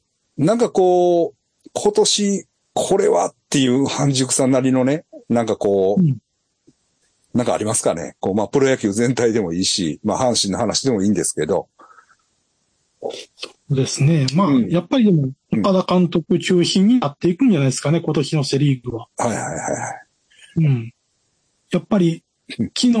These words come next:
Speaker 2: の広島の新井監督を見てると、
Speaker 1: ええ。
Speaker 2: 監督としてのその力量が違うというか。
Speaker 1: まあ、そういうとこなんですよね。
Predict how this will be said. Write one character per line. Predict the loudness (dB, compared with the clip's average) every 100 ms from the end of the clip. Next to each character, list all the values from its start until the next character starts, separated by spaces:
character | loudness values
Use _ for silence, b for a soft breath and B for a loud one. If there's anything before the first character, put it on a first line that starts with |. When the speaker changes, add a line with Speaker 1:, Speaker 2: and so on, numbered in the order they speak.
| 4
Speaker 2:
の | 4 2
広 | 2 2 2
島 | 2 4
の | 4
新 | 2 2
井 |
監 | 0 0 2
督 | 0 0 2
を |
見 | 2 2
て | 0
る | 0
と、 | 2 0 0 -4 _
Speaker 1:
え | -2
え。 | 0 2 0 -2 -6 -10 -14 _ -10 -4
Speaker 2:
監 | 0 0
督 | 0 -2 0
と | -2
し | -2
て | -2 0
の | 0
そ | 0
の | 2 2
力 | 2 2 2
量 | 2 2
が | 0
違 | -2 0
う | 0
と | 0
い | -2 -2
う | -2
か。 | -4 -6 -8 _ _ _ _ _ _
Speaker 1:
ま | 0
あ、 |
そ | 2 4 4
う |
い |
う |
と | 2
こ | 0
な | -2
ん | -4
で | -6
す | 0
よ |
ね。 | 2 0